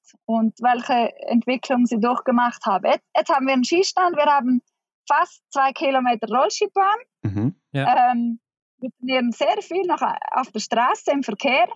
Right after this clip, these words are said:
Speaker 1: aber bald bekommen wir eine Rollskibahn. Äh, irgendwie um die vier Kilometer, glaub ich. Und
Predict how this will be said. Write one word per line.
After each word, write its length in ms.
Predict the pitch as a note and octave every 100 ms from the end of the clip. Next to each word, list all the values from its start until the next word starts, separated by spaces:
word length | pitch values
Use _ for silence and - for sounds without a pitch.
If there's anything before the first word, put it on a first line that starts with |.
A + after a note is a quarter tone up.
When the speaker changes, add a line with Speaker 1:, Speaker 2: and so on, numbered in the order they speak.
| - -
Speaker 1:
aber 180 | A#3 A#3
bald 240 | C#4+ F4
bekommen 340 | D4 D#4+ C4+ B3
wir 100 | A#3
eine 160 | A3 G3
Rollskibahn. 720 | A#3+ D4+ E4+ A#3 F3+ G3 G3+ _ _ -
Äh, 280 | A3 A3 G#3+
irgendwie 500 | B3 A3 A#3 A#3+ A#3+
um 100 | B3
die 120 | A#3+ A#3+
vier 200 | C#4 C#4
Kilometer, 500 | E4+ F4 F#4+ F#4+ F#4
glaub 220 | F#4 G4
ich. 120 | B4 - - _ _ _
Und 200 | B3+ A3+